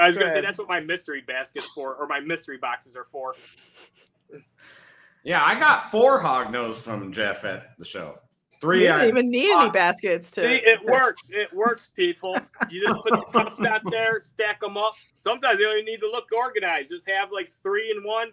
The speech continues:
Speaker 1: two, one.
Speaker 2: So, so, so I have, like, I've had loose delis. I've had colubrids in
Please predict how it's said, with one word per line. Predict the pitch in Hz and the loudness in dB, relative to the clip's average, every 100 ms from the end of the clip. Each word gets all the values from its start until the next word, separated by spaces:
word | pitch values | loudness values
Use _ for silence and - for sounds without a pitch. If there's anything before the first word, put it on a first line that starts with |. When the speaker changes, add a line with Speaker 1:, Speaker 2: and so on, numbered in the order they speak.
| _ | _
Speaker 1:
two, | 196 208 226 180 | -2 0 0 -4
one. | 185 220 226 - _ _ _ _ _ _ _ _ _ _ _ _ - _ _ _ _ _ | -8 -6 -8 -12 _ _ _ _ _ _ _ _ _ _ _ _ -20 _ _ _ _ _
Speaker 2:
So, | - 269 | -2 2
so, | 415 - | 2 2
so | 233 277 | 2 6
I | 262 427 494 | 8 8 6
have, | 392 | 2
like, | 240 185 - _ _ 226 | 2 2 -4 _ _ 0
I've | 262 | 2
had | 294 196 226 | 2 -2 -4
loose | 269 294 285 | -6 -4 0
delis. | 285 262 262 254 202 | 2 4 2 0 -4
I've | 208 | -2
had | 190 160 - _ _ _ _ 170 - _ | -2 -2 -6 _ _ _ _ _ -20 _
colubrids | - 214 226 220 202 175 - | -4 0 0 0 -2 -4 -8
in | 175 170 151 147 143 | -6 -6 -10 -14 -20